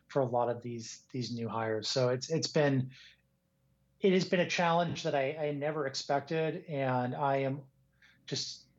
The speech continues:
I'm gonna say it, like, a fifth time, I'm so incredibly proud of the, of the work of our global service desk team, bringing all these people on board, because,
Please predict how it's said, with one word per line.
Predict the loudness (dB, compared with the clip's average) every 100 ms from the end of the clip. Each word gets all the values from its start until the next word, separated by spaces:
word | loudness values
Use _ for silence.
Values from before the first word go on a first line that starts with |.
| _ _ _ _
I'm | -2
gonna | -2 0
say | 2 2
it, |
like, | 0 -4
a |
fifth | -6 0 0 0
time, | -2 0 2
I'm | 0 0
so | 0 2 4 4
incredibly | 0 -2 0 -2
proud | -2 0 2 2 0 -6 -18 -20 -16 -2
of | 0 2
the, | -2
of | 0 -2 0
the | -2
work | 2 0 0
of | 0
our | 0
global | 2 -2 0
service | -2 -2 -2 -2
desk | -2 -2
team, | -4 -2
bringing | -2 -2
all | 0 -2
these | -2
people | 0 0
on | 2 0
board, | 0 0 0 -4
because, | -2 0 0 -2